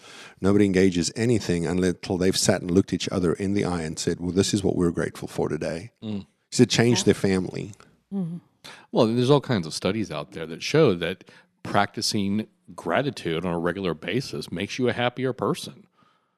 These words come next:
Speaker 3: Yeah.
Speaker 4: So.
Speaker 2: So.
Speaker 3: I mean, this, this is what we're talking about every time we talk about rewiring our children's brains,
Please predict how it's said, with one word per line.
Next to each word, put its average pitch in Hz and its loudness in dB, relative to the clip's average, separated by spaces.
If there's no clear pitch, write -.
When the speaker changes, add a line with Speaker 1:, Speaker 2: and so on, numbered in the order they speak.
Speaker 3:
Yeah. 170 -4
Speaker 4:
So. 208 -16
Speaker 2:
So. - -6
Speaker 3:
I 233 6
mean, 240 8
this, 277 6
this 254 4
is 247 4
what 190 8
we're 185 4
talking 240 2
about 214 8
every 214 6
time 214 0
we 202 2
talk 196 0
about 202 6
rewiring 190 6
our 185 2
children's 202 2
brains, 220 0